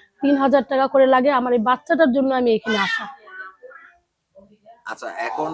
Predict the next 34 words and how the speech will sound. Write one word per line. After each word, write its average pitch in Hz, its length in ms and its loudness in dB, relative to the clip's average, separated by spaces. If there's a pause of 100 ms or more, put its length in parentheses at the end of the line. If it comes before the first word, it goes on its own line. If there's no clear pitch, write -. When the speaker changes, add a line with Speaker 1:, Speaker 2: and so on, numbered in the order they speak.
(180)
Speaker 2:
মা-, 123 200 -12
যদি 135 220 -8 (140)
কেউ 139 280 -6
বিয়ে 131 200 -10
শাদী 139 280 -10
না 139 220 -8
করে 107 320 -12 (600)
আপনার - 280 -10
বাচ্চার 123 480 -8
মাদ্রাসার 117 520 -12
খরচ 117 440 -10
যদি 120 200 -12
দিতে 107 340 -18
চায়, - 140 -16 (240)
Speaker 1:
আমি 294 120 4
Speaker 2:
সেক্ষেত্রে? 339 400 -4 (200)
Speaker 1:
অবশ্যই 339 480 2
নিব, 254 240 6
কোনো 302 320 2
আ-, 277 300 4
আ-, - 180 -6
আমার 240 300 -2
সমস্যা 247 480 -4
নেই। 208 180 -10 (1000)
Speaker 2:
আর 120 260 -2
যদি 127 380 -10 (220)
অনেক 120 320 -14 (120)
বেশি 117 320 -12
বয়স্ক 123 380 -8
লোক 120 280 -14
আসে 107 260 -16
বিয়ে 104 260 -14
শাদী 101 200 -20
করতে? - 300 -20